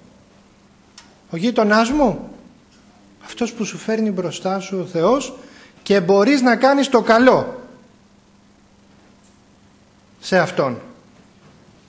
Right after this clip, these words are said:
Διότι είναι, λέει, αμαρτία σε Αυτόν που ξέρει να κάνει το καλό και δεν το κάνει.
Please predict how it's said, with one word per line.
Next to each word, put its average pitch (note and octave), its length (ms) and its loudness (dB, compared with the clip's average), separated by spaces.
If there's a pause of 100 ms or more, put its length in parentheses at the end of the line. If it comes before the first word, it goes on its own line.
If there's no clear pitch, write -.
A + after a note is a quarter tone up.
(240)
Διότι A#3 320 0
είναι, C4 180 2
λέει, C4+ 140 2
αμαρτία A3+ 880 0
σε - 180 -2
Αυτόν G3 300 0
που F#3 120 -10
ξέρει D#4 380 -2
να F#3+ 140 0
κάνει G3 260 -2
το F#3 120 -2
καλό C4+ 400 -2 (360)
και - 120 -10
δεν C#4 120 -10
το C#4+ 100 -10
κάνει. D#3 300 -6